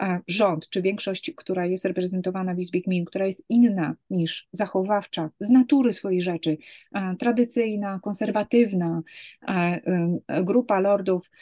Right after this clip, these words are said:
e, dziedzicznych, e, będzie blokowała, e, jeżeli tu nastąpi pewien konflikt i blokada ze strony Izby,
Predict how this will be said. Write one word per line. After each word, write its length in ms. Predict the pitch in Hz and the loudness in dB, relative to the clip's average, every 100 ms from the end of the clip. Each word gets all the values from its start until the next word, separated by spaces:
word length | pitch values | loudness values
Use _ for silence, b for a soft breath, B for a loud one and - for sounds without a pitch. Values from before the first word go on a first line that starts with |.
| b b - | b b -4
e, 420 | 185 175 175 170 | 0 0 0 -2
dziedzicznych, 800 | 170 190 196 226 - 208 226 254 B B B | -2 0 0 -2 -2 2 2 2 B B B
e, 300 | - 202 190 | -6 -2 0
będzie 320 | 185 214 226 226 | 2 2 2 0
blokowała, 560 | 208 208 202 208 202 - - | 0 -2 2 4 2 -2 -2
e, 280 | 185 185 185 | 0 0 0
jeżeli 360 | 214 208 214 | -2 -2 -4
tu 200 | - 214 - | -4 -6 -4
nastąpi 560 | 190 202 202 214 208 | -2 0 0 0 0
pewien 240 | - 196 185 | 0 2 2
konflikt 380 | 233 240 240 - | 2 2 2 -2
i 120 | 196 | -2
blokada 560 | 190 202 226 220 208 | 2 2 2 0 0
ze 100 | 185 | -2
strony 460 | 185 208 196 196 185 | -4 -4 -4 -2 -4
Izby, 320 | 202 185 196 | -4 -2 -2